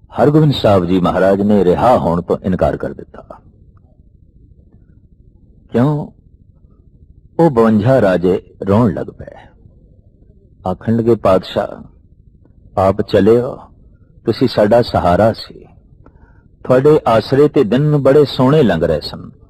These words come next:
ਪ੍ਰਭੂ ਚਿੰਤਨ ਸਾਡੀ ਖੁਰਾਕ ਬਣ ਗਈ ਸੀ, ਪ੍ਰਭੂ ਸਿਮਰਨ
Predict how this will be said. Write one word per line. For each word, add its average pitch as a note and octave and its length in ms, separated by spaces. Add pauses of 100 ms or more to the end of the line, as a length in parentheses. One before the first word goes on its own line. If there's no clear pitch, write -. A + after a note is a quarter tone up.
(140)
ਪ੍ਰਭੂ A2+ 320
ਚਿੰਤਨ G#2+ 560 (240)
ਸਾਡੀ A2+ 340
ਖੁਰਾਕ A2 380
ਬਣ F2 200
ਗਈ D2+ 140
ਸੀ, - 260 (320)
ਪ੍ਰਭੂ A#2 260
ਸਿਮਰਨ B2+ 520